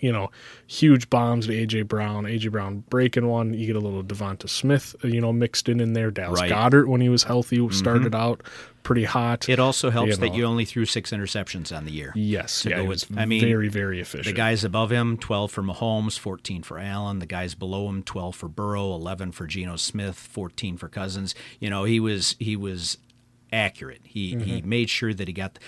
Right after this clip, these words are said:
Speaker 2: plus thirteen rushing touchdowns. Um, you know, in, in a, in a league that has four points for a passing touchdown versus six for a rushing touchdown,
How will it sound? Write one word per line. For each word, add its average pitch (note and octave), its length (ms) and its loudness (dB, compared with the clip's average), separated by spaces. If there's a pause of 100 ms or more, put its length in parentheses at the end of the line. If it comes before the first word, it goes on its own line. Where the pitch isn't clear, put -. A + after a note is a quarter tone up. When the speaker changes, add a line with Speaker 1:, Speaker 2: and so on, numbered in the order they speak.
(160)
Speaker 2:
plus - 220 2
thirteen A#2 420 -2
rushing G2+ 360 -6
touchdowns. - 500 -16 (480)
Um, E2+ 600 -6 (160)
you G2 140 -4
know, F#2 320 -4
in, F#2+ 380 -6 (100)
in G2 200 -4
a, F2 320 -8 (920)
in G#2+ 140 -4
a F#2+ 60 -6
league A#2+ 320 0
that G#2 160 -2
has G#2 260 -4
four A2+ 260 -2
points A2+ 380 -2
for - 180 -6
a E2+ 60 -8
passing A2+ 420 -4
touchdown F#2+ 480 -8
versus F2 320 -8
six - 260 -6
for F2 180 -8
a - 20 -6
rushing F2+ 380 -6
touchdown, E2 520 -10